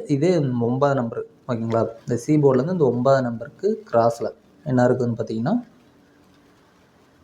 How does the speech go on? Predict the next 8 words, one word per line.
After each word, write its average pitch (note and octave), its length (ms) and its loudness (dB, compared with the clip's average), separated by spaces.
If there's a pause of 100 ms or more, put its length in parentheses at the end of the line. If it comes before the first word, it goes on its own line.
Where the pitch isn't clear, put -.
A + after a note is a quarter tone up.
(440)
சைபர் C3+ 480 4
ரெண்டு. A2+ 260 -2 (760)
அப்போ - 160 -2 (200)
ஏ C#3+ 120 8
போர்டுக்கு C#3 420 2 (1900)
ஒன்பது C#3 340 6
வந்துருச்சுன்னா, A#2+ 420 -2 (160)
ஏ C3 120 4